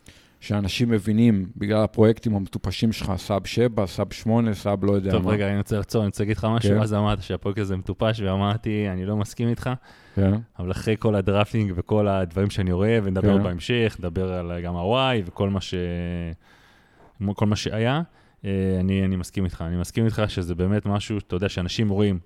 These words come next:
Speaker 2: את ה-, את היתרון הגדול שזה יכול לתת לך, אנשים אומרים, "מה, מה, אני מטומטם? למה שאני לא ארמה גם, אם מישהו לא יתפוס אותי? למה שאני לא ארמה?" זה ה-, אתה יודע,
Speaker 1: אני,
Speaker 2: זה
Speaker 1: לצערי,
Speaker 2: עצוב.
Speaker 1: אני נאלץ להסכים איתך, ולכן אני חושב שיש היום בעיה קשה לענף.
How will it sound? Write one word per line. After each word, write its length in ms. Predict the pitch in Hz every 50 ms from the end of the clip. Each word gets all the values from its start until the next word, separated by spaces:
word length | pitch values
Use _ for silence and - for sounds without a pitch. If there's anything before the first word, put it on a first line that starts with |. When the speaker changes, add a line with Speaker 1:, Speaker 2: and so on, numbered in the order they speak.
| _ _
Speaker 2:
את 160 | 90 - _ -
ה-, 320 | 90 87 90 90 90 87 80 _ _ _ _ _ _ _
את 120 | 95 - -
היתרון 500 | 95 92 - - 101 98 107 110 107 98
הגדול 340 | 90 85 87 90 101 101 95
שזה 160 | 95 87 92
יכול 160 | - - 92
לתת 200 | 85 - 98 -
לך, 120 | - - 92 101 104 _ - - - - - _ _ _ _ _
אנשים 220 | - 90 - - 104
אומרים, 220 | 110 131 139 120
"מה, 260 | 98 95 90 87 85
מה, 140 | 85 87 90
אני 120 | 87 87 90
מטומטם? 540 | 87 85 - 92 90 - - 127 143 143 117
למה 180 | 120 139 147
שאני 500 | 151 - 151 147 151 151 147 147 143 143
לא 140 | 143 147 143
ארמה 260 | 143 139 139 139 139
גם, 240 | 131 127 127 110 87
אם 100 | 87 87
מישהו 200 | 95 98 - 110
לא 80 | 98 98
יתפוס 260 | 95 - - 92 -
אותי? 260 | 87 - - 95 101 104 _ _ _ _ _ _ _ _ _ _ _ _ _ _ _ _ _
למה 200 | - - - -
שאני 240 | 120 - 127 123 123
לא 180 | 120 120 117 117
ארמה?" 260 | 110 110 110 104 95 90 _ _ _ _
זה 180 | 90 87 92 98
ה-, 600 | 104 104 104 101 101 95 95 92 92 90 90 90 82 -
אתה 80 | - 110
יודע, 140 | 110 113
Speaker 1:
אני, 200 | 113 113 113 113 113
Speaker 2:
זה 60 | 113
Speaker 1:
לצערי, 320 | 110 110 - - 110 104
Speaker 2:
עצוב. 280 | 104 107 113 117 117 113
Speaker 1:
אני 120 | 110 107
נאלץ 400 | 104 104 101 101 104 107 107 -
להסכים 380 | - 104 95 - - - 107 104
איתך, 220 | 107 104 - - 123 143 _ _ - - - _ - - - - - _ _ _ _ _
ולכן 460 | - 113 107 101 95 - 127 127 131 127
אני 160 | 120 110 104
חושב 260 | - - - 120 110
שיש 360 | 98 - 107 104 107 101 -
היום 220 | 110 107 107 101 95
בעיה 280 | 95 95 92 92 95
קשה 300 | - - 95 - - 98
לענף. 540 | 92 90 85 87 85 85 82 - - - -